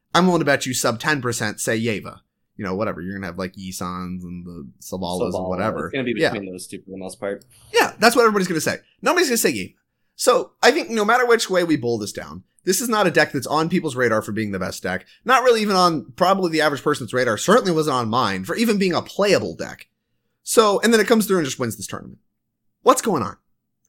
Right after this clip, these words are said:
Speaker 1: Why? What, what's happening? Is Brian just right that monocolor decks are secretly broken? We're all just wrong. Throw your Timnas in the trash can.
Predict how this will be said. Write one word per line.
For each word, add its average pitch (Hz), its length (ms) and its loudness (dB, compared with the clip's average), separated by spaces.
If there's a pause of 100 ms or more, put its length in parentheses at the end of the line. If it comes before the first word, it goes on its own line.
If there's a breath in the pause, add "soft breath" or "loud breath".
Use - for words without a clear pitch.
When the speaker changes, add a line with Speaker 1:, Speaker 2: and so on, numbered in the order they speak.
(140)
Speaker 1:
Why? 196 460 2
What, 214 280 -4
what's 214 140 -6
happening? 131 340 -2
Is 127 120 -10
Brian 185 260 2
just 175 160 -2
right 135 340 -2
that - 260 -4 (140)
monocolor 143 480 0
decks 127 240 -2
are 110 60 -4
secretly 160 340 -4
broken? 117 380 -2
We're 101 120 -4
all 156 120 4
just 156 180 -4
wrong. 110 400 0 (580 soft breath)
Throw 151 220 4
your 180 140 8
Timnas 180 400 4
in 190 60 0
the 190 60 2
trash 127 340 2
can. 120 380 -4